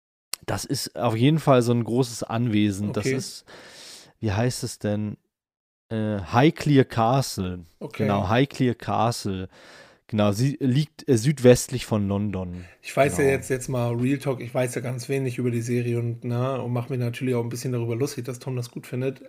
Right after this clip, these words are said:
Speaker 2: Wobei es natürlich total toll ist, wenn er das gut findet.
Speaker 1: <laughs>
Speaker 2: Aber ich hätte mir halt auch voll gut vorstellen können, dass die das einfach bei Maggie Smiths zu Hause drehen, dass es einfach ihr Haus ist.
Speaker 1: Ja.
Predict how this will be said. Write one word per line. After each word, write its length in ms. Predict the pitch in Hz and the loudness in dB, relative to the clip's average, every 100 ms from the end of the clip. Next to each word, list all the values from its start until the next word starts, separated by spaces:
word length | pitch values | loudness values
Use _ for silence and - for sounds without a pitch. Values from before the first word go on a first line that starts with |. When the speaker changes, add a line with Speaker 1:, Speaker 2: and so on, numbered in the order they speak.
| _ _ _ | _ _ _
Speaker 2:
Wobei 280 | 131 123 127 | -6 0 0
es 120 | 123 | -2
natürlich 280 | 120 131 120 | -4 -4 -4
total 420 | - 135 139 143 | -2 0 0 -6
toll 220 | - 196 180 | 4 6 6
ist, 120 | 127 | 2
wenn 100 | 131 | -2
er 60 | |
das 160 | 123 120 | -2 -6
gut 180 | - 120 | -8 -8
findet. 320 | 127 139 156 - - - - - _ | -6 -6 -8 -16 -20 -20 -20 -20 _
Speaker 1:
<laughs> 100 | - | -2
Speaker 2:
Aber 400 | 139 165 160 151 | 0 2 4 4
ich 160 | - 123 _ _ - | 2 -10 _ _ -2
hätte 240 | 139 139 | -2 0
mir 180 | 143 131 | 2 2
halt 140 | 127 | 2
auch 140 | 123 123 | 0 -6
voll 240 | - 135 | -2 0
gut 140 | 139 123 | 0 0
vorstellen 420 | 160 156 143 127 | 2 2 -2 -2
können, 160 | 139 | -2
dass 120 | 135 120 | -2 -4
die 80 | 139 | -6
das 140 | 135 | -4
einfach 260 | 131 127 123 | -6 -6 -2
bei 560 | 139 131 127 123 123 - | 0 2 0 -2 -4 -6
Maggie 340 | 139 131 123 | -2 -2 -2
Smiths 300 | 123 135 120 | -2 -4 -4
zu 140 | 131 | -4
Hause 260 | 120 160 143 | 0 0 0
drehen, 240 | 120 123 | -2 -2
dass 140 | 123 120 | -4 -6
es 80 | 135 | -8
einfach 220 | 120 - | -8 -4
ihr 120 | 120 | -2
Haus 280 | 123 156 - | 0 -2 -8
ist. 220 | 131 - _ _ _ _ _ _ _ _ _ _ _ _ | -16 -18 _ _ _ _ _ _ _ _ _ _ _ _
Speaker 1:
Ja. 360 | 127 107 101 | 4 6 4